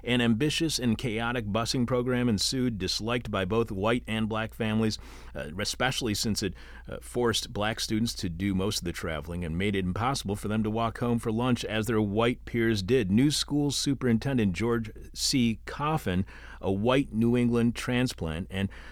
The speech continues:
cousin of the civil rights leader and Yale University chaplain, the Reverend William Sloane Coffin Junior, hired black teachers and staff for previously white schools and instituted teacher training and curriculum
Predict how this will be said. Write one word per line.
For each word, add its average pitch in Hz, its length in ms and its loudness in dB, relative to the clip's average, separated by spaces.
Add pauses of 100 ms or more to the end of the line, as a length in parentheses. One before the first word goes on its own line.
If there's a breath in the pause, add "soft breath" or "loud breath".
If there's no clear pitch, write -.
(160 loud breath)
cousin 143 360 4
of 92 100 -2
the 107 60 -4
civil 104 300 -2
rights 107 280 0
leader 101 300 2
and 92 220 0
Yale 101 200 0
University 101 540 -2
chaplain, 101 460 -2 (220 loud breath)
the 98 80 0
Reverend 98 360 2
William 98 260 0
Sloane 98 380 -2
Coffin 87 420 -4
Junior, 107 380 0 (260 loud breath)
hired 175 520 4 (160)
black 131 440 0
teachers 123 540 -2
and 92 140 2
staff 151 480 0
for 104 180 -2
previously 120 640 0
white 95 320 0
schools 87 500 -4 (200 loud breath)
and 104 100 4
instituted 123 640 2 (220 loud breath)
teacher 120 320 0
training 135 400 0
and 104 100 2
curriculum 107 560 0